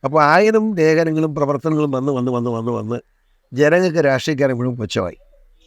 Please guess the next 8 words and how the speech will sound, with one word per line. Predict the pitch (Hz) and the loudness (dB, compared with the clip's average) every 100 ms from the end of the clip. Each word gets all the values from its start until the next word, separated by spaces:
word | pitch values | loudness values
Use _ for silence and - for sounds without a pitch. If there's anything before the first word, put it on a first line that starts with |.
| _ _ _ - | _ _ _ -4
മനസ്സിലായില്ലേ? | 147 151 117 92 92 _ _ _ _ _ - | 0 2 2 -2 -10 _ _ _ _ _ -2
ആ | 147 214 | 2 2
പുച്ഛം | 180 151 - 185 139 123 - _ _ _ _ - | 0 -6 0 0 0 -4 -12 _ _ _ _ 0
ചെ-, | 156 156 139 | 2 2 0
ചെറുപ്പക്കാരിലേക്കും | 156 147 151 156 151 151 139 147 | 0 0 0 0 2 0 -2 -4
കു-, | 123 - 143 143 | -6 -6 -4 0
കുഞ്ഞുങ്ങളിലേക്കും | 147 147 151 143 143 139 127 | 0 2 2 2 0 -2 -4
പടർന്നു. | - 120 120 113 | -4 -4 -6 -10